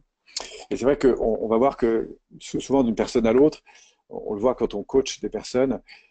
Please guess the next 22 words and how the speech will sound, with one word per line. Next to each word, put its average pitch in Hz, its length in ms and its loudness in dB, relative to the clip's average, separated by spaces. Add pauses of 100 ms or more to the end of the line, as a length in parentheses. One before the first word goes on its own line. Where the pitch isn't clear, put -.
(100)
c'est, 101 640 -4 (200)
pour 117 120 -6
moi, 127 100 0
c'est 117 160 -4
un 101 80 -2
frein 107 240 -6
majeur 113 540 2
que - 80 -6
de, 98 340 -4 (920)
d'entendre 117 540 0
et 107 120 2
de 101 120 -4
voir 123 120 4
des 110 100 0
gens 135 120 2
qui - 100 -10
se - 60 -2
rendent 107 160 0
même 110 140 0
pas 107 100 0
compte, - 220 -6
hein, 208 60 4